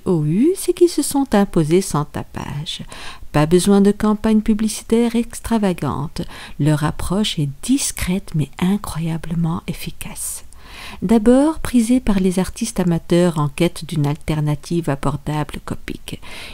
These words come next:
ils ont rapidement conquis les professionnels. Et là, le coup de maître. Non seulement ces feutres sont accessibles, mais ils tiennent la comparaison.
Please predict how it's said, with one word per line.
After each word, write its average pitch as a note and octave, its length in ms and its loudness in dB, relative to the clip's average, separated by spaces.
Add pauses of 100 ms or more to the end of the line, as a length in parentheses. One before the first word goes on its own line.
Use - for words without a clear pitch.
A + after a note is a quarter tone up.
(120)
ils A#3+ 340 6
ont B3 120 8
rapidement F3+ 760 2
conquis E3 500 -2
les C#3 120 -2
professionnels. - 840 -6 (500)
Et G3 160 6
là, F3 280 4
le D#3 120 2
coup - 180 0
de C#3+ 140 -6
maître. - 440 -4 (320)
Non D#4+ 200 6
seulement G3+ 440 4
ces D#3 180 -2
feutres D#3+ 460 -4
sont C3+ 320 -6
accessibles, A#3 800 -2 (380)
mais C#4+ 140 6
ils A3+ 220 4
tiennent G3 300 2
la D3 100 0
comparaison. - 720 -4